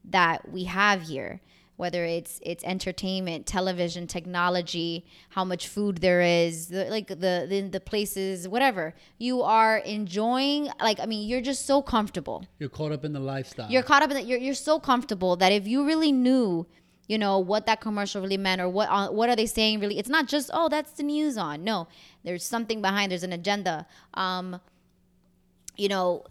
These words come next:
Speaker 1: what's the evil behind becoming so materialistic? How, you know, how is it dam-, like, just basically knowing the evil behind things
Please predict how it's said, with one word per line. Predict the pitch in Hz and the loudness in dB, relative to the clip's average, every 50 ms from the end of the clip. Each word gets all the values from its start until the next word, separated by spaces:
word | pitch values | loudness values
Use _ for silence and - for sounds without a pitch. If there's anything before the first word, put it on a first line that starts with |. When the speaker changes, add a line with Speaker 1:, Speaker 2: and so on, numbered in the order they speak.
| _ - 110 | _ -10 -8
Speaker 1:
what's | - 208 202 208 220 226 - - | -6 -4 0 0 0 0 -2 -4
the | - 233 | -6 -4
evil | 214 240 240 208 220 | -2 -2 0 0 4
behind | 196 208 202 196 208 202 202 196 196 196 190 185 170 | 4 4 4 4 4 6 6 8 6 6 4 0 -2
becoming | 196 190 - - - - - 240 226 233 226 214 196 196 190 | -6 -6 -6 -8 -10 -4 -2 0 0 2 2 0 0 0 -2
so | - - - 202 202 | -4 -2 -2 -2 -2
materialistic? | 202 196 190 190 - 202 196 190 190 190 202 202 202 - - 185 180 185 - _ _ - - _ _ - | -2 -4 -6 -4 -4 -2 0 0 0 0 -2 -4 -4 -6 -6 -8 -8 -8 -14 _ _ -20 -20 _ _ -14
How, | 233 220 226 214 165 - | -2 2 4 4 4 4
you | - 220 214 | 0 -2 -2
know, | 202 196 | -4 -4
how | 196 208 208 208 214 220 | 0 4 4 6 6 4
is | 220 202 196 | 2 0 0
it | 202 196 | -2 0
dam-, | 214 214 214 - | 0 -2 0 -2
like, | 269 269 - - | -2 -4 -4 -6
just | 269 370 392 381 - - | -6 -6 -6 -8 -6 -6
basically | 349 381 381 - 427 403 403 392 370 | -4 -4 -4 -4 -6 -4 -4 -2 -2
knowing | 311 285 269 277 302 302 285 | -2 -2 -2 -2 -2 -2 -2
the | 254 - - 233 | -4 -4 -6 -6
evil | 240 226 285 294 | -4 -2 -2 0
behind | 214 208 185 185 175 180 175 160 | 2 2 2 2 -2 -2 -4 -8
things | - 110 107 87 95 - - - - - | -10 -12 -12 -12 -14 -14 -12 -12 -12 -14